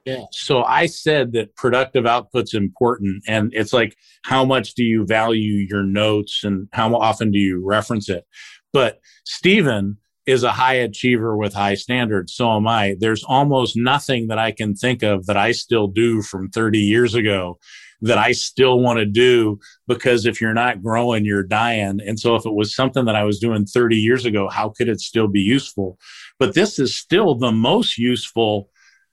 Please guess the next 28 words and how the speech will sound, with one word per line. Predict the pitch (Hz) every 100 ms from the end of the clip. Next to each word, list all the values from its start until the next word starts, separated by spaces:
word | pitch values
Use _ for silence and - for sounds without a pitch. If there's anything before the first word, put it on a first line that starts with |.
| -
thing | 170 - 143 135 139
that | 127
I | 117 117
do | 113 123 123 117 113 107
to | - 123 117 113 104 104 _ _ _
squeeze | - - - - 123 143 147 123
my | 127 123 117
mental | 113 120 131 - 127 117 110 104 - - _
muscles | 117 127 139 - 123 107 104
and | 110 107 123
come | 127 117
up | 123 127
with | 110
new | 107 117
capabilities. | 110 123 110 92 120 135 117 110 104 - - - -
And | 135
it | 131 -
really | 131 170 170 156
is | 180 123 101
all | - 135 151
about | 135 131 127
new | 117 135
capabilities | 117 131 113 110 131 139 123 120 113 101
and | 113 113 107 104
new | 113 127
thoughts. | 117 - 123 131 107 - - _ _ _
And | 113 107
frankly, | - 156 156 143 117